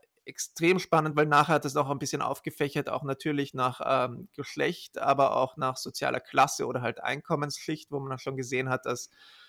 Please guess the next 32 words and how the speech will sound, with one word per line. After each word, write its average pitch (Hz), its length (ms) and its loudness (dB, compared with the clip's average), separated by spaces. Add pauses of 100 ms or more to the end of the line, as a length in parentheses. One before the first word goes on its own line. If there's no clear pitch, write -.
(120)
also, 147 220 4
also 151 200 2
eine 135 320 2 (100)
wichtige 170 440 0
oder 139 200 -2
spannende 156 360 2
Erkenntnis 147 380 0
für 147 120 2
mich 151 280 -4
war, 143 160 4
dass, 135 280 2
äh, 131 260 0 (400)
am 147 160 2
Anfang, 170 680 4 (160)
ähm, 139 520 4 (960)
Kartenspiele 170 920 4
vor 151 220 0
allem 151 260 2
eher 147 320 2
ein 135 140 -2
Zeichen 147 500 0
von 131 320 -6
Arbeiterschicht 185 920 0
waren, 165 380 2 (200)
weil 139 280 0
es 143 100 -4
da 139 140 2
auch 156 100 0
in 170 60 -2
Richtung 147 260 -2
Glücksspiel 185 560 -4
ging. 208 340 -2